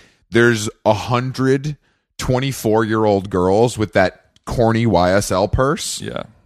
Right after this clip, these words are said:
Speaker 1: And a Canada Goose with a going out top underneath, like, shivering, waiting to get in.
Speaker 2: Uh-huh.
Speaker 1: And I haven't seen that in a long time.
Speaker 2: I saw it too, and it was fucked up. Like, when we pulled up, there was a line of, and, but it was, it was mostly dudes when I got there.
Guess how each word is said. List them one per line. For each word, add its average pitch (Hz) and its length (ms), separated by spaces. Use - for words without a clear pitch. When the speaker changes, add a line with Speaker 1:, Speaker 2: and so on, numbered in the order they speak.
Speaker 1:
And 110 220
a 98 300
Canada 101 340
Goose 104 380
with 101 140
a 92 420
going 101 260
out 98 180
top 107 220
underneath, 120 540
like, 95 160
shivering, 113 640
waiting 95 320
to 104 40
get 90 160
in. 87 220
Speaker 2:
Uh-huh. 123 440
Speaker 1:
And 120 80
I 113 40
haven't 160 260
seen 131 240
that 107 180
in 104 60
a 98 80
long 90 480
time. 67 460
Speaker 2:
I 127 120
saw 151 280
it 147 80
too, 165 300
and 139 100
it 147 40
was 143 240
fucked 147 320
up. 147 200
Like, 123 140
when 127 220
we 131 140
pulled 135 300
up, 127 360
there 120 140
was 120 340
a 123 80
line 120 320
of, 110 200
and, 131 280
but 131 280
it 160 60
was, 160 220
it 151 60
was 151 220
mostly 147 500
dudes 127 440
when 110 160
I 120 140
got 113 260
there. 95 300